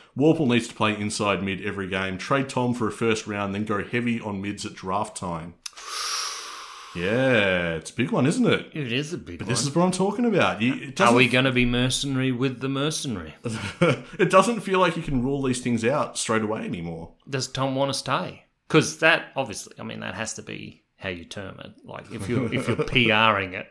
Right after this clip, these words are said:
Speaker 1: Yeah.
Speaker 2: it's like the whole Wingard thing. He doesn't really wanna be here at Port.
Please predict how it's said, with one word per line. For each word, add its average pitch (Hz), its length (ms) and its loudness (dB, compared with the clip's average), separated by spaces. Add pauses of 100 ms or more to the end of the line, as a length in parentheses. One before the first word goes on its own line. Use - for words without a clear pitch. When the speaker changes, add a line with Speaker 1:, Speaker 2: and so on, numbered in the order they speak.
(120)
Speaker 1:
Yeah. 90 240 -4 (120)
Speaker 2:
it's - 140 -6
like 110 160 0
the 107 80 -2
whole 110 220 0
Wingard 104 500 -4
thing. 107 160 -8
He 180 60 -6
doesn't 226 240 -6
really 220 180 -2
wanna 208 180 -6
be 196 240 -4
here 127 220 -2
at - 120 -12
Port. 90 340 -10